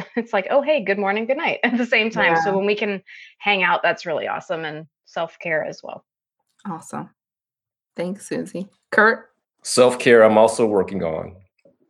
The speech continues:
Speaker 3: What I've started doing is what I call think walks.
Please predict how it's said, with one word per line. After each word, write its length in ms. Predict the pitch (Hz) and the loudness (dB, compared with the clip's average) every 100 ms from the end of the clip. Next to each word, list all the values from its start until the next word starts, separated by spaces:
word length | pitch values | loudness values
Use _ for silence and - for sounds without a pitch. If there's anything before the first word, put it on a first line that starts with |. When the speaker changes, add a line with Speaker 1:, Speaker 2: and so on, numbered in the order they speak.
| _ _ _ _ _ _ _ | _ _ _ _ _ _ _
Speaker 3:
What 280 | - 107 127 | -10 2 8
I've 320 | 127 135 123 - _ - _ _ _ _ _ _ - | 8 8 4 -8 _ -20 _ _ _ _ _ _ -14
started 640 | - - - 113 110 92 | -14 -8 2 4 4 2
doing 280 | 110 107 98 | -2 -2 -2
is 160 | 92 82 | -4 -4
what 140 | 92 | -2
I 80 | 90 | -2
call 320 | - 101 87 | -2 0 0
think 360 | - - 113 - | -2 -4 -4 -4
walks. 720 | 95 87 - - - - - | -4 -4 -6 -14 -20 -20 -20